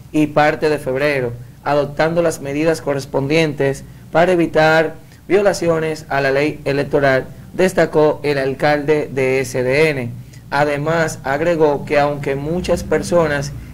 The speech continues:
y parte del equipo de la alcaldía de Santo Domingo Norte esperaba la entrega de estas obras, no será hasta después de las elecciones municipales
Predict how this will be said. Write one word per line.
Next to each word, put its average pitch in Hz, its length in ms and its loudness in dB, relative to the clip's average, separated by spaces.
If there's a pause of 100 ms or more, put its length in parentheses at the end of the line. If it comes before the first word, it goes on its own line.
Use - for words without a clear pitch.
y 151 140 2
parte 175 420 0
del 165 120 2
equipo 156 340 -2
de 147 80 -2
la 143 60 -2
alcaldía 139 400 -2
de 156 80 2
Santo 147 240 -4
Domingo 151 340 -4
Norte 139 400 -2 (380)
esperaba 139 640 2
la 160 60 4
entrega 147 500 0
de 135 120 -2
estas 151 360 -6
obras, 143 460 0 (440)
no 185 160 -2
será 180 300 2
hasta 160 420 -2
después 156 560 0
de 147 80 -2
las 139 260 -2
elecciones 156 760 -4 (360)
municipales 147 1040 0